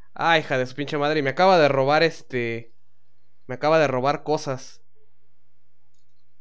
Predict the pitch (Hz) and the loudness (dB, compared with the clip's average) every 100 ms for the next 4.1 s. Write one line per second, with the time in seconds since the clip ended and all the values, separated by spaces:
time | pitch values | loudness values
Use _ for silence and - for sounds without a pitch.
0 | - - - 240 269 190 180 214 254 254 | -14 -14 2 6 8 6 4 6 6 4
1 | - - - - - - - - - 185 | -8 -14 -16 -14 -14 -14 -14 -14 -2 4
2 | 240 247 247 220 226 214 208 226 220 180 | 6 8 6 6 6 6 8 8 10 10
3 | 156 220 262 226 156 143 147 175 254 262 | 8 6 6 8 10 8 8 10 8 6
4 | - | -6